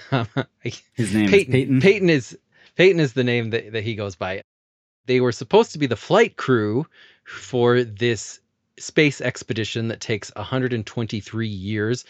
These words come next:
Speaker 1: They're transporting sixty thousand passengers to the planet called Tanis that they're going to populate 'cause Earth
Speaker 2: Yeah.
Speaker 1: is, is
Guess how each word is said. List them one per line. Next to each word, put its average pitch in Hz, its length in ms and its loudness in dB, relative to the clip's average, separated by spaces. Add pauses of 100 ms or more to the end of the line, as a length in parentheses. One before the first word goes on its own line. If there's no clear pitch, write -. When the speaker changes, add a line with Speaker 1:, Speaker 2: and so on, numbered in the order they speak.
(260)
Speaker 1:
They're 107 120 -4
transporting 113 560 -2
sixty - 360 -6
thousand 127 680 0
passengers 143 720 -2 (300)
to 120 520 0
the 110 340 -6
planet 120 380 -4
called 104 260 -4
Tanis 113 440 -2
that 104 120 -6
they're 101 140 -6
going 101 280 -4
to 98 360 -6
populate 92 720 -8
'cause 92 240 -10
Earth 101 260 -4
Speaker 2:
Yeah. 90 80 -10
Speaker 1:
is, - 300 -16
is 90 400 -14